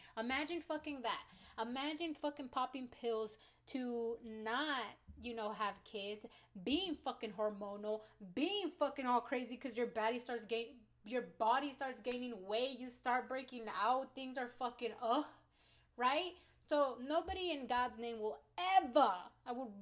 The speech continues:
rather much be asexual and give up sex to ever put myself on something like that, because no. Apart from me not trusting the fucking government, I mean, at the end of the day, it's kinda dumb because, like, everything is ruled by the government. You know what I mean? No matter what you put in your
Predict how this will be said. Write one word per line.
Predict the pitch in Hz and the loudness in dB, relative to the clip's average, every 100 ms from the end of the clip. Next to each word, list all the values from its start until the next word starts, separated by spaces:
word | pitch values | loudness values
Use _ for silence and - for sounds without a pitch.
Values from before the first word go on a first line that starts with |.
| 196 214 | -14 -6
rather | 254 294 320 339 320 | 0 4 4 4 -2
much | 294 294 - - - - 180 | -4 -6 -12 -14 -20 -20 -6
be | 262 311 | -2 0
asexual | 277 302 - 277 277 - 220 208 190 - 202 | 0 -2 -2 -4 -4 -4 -2 0 -2 -4 -10
and | 202 180 | -14 -4
give | 233 330 240 | 0 0 0
up | 247 185 - - _ _ _ | 0 -2 -4 -18 _ _ _
sex | - - 220 - - - - - - | -14 -2 -2 -2 -14 -18 -20 -20 -10
to | 262 254 254 | -8 -6 0
ever | 262 269 285 | 2 2 0
put | 285 254 | -2 -4
myself | 247 247 240 | -6 -6 -6
on | 240 | -6
something | 220 220 214 202 | -8 -8 -8 -12
like | 190 175 | -12 -10
that, | 180 156 196 | -10 -10 -12
because | - 214 190 202 202 | -12 -12 -10 -10 -6
no. | 208 175 - - - - | -4 -4 -6 -16 -20 -10
Apart | 220 285 285 | 0 4 4
from | 294 | 2
me | 285 | -2
not | 294 294 | -2 -2
trusting | 294 285 262 | -4 -4 -4
the | |
fucking | 226 254 254 240 | -2 -4 -4 -2
government, | 226 240 262 277 285 | -2 -2 -4 -6 -4
I | |
mean, | 311 330 | -2 0
at | 330 294 285 | 0 0 -4
the | 311 | -6
end | 330 | -4
of | 349 | -4
the | |
day, | 247 277 277 | -4 -4 -6
it's | - | -6
kinda | 262 247 185 | -6 -6 -2
dumb | 202 220 | -4 -4
because, | 220 233 220 | -8 -6 -2
like, | 214 208 247 | -2 -2 -4
everything | 247 247 254 247 | -4 -6 -10 -6
is | 247 226 190 | -6 -6 -6
ruled | 220 208 175 | -6 -6 -4
by | 202 190 | -4 -4
the | |
government. | 180 196 175 151 175 - | -8 -10 -10 -14 -18 -10
You | 214 | -6
know | 220 | -4
what | 214 | -4
I | 208 | -4
mean? | 214 214 | -8 -8
No | |
matter | 208 233 208 | -6 -6 -6
what | 196 269 | -6 -8
you | 208 | -8
put | 180 240 | -8 -8
in | 214 | -8
your | 190 | -12